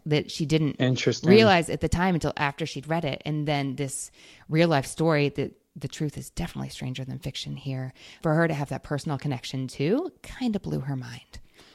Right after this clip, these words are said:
Speaker 1: Okay. A Spy Among Friends, Ben Macintyre.
Speaker 2: Awesome.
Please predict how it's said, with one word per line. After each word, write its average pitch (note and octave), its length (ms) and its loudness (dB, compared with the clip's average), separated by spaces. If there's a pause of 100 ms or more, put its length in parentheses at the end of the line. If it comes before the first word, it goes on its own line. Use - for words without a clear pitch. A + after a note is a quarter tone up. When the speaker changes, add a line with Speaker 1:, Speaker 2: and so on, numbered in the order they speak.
(140)
Speaker 1:
Okay. D3+ 320 -12
A - 60 -10
Spy G#3+ 220 0
Among G3 200 2
Friends, B2+ 320 -6
Ben C3+ 160 -6
Macintyre. - 560 -14 (480)
Speaker 2:
Awesome. A#2 400 0